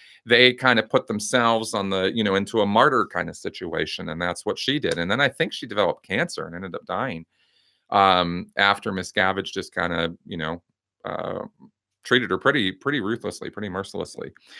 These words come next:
Pat Broeker, on the other hand, um, had made this power play, had done this, uh, thing where he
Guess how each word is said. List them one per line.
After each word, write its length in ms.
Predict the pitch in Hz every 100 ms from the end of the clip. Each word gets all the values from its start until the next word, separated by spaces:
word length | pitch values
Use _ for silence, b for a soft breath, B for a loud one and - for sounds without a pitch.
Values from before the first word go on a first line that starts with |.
| B B B B B _ _
Pat 520 | - - 160 214 226 -
Broeker, 420 | 95 90 - 90
on 140 | 87
the 100 | 90
other 220 | 85 90
hand, 560 | 90 101 87 80 90 107 - -
um, 400 | 92 92 92 95
had 320 | 123 113 101
made 280 | 107 120 117
this 140 | 131
power 380 | - 98 92 95
play, 340 | - 101 101
had 200 | 98 85
done 240 | 92 95 107
this, 280 | 101 - -
uh, 180 | 101 90
thing 320 | - 98 95
where 140 | 92
he 400 | 90 98 95 95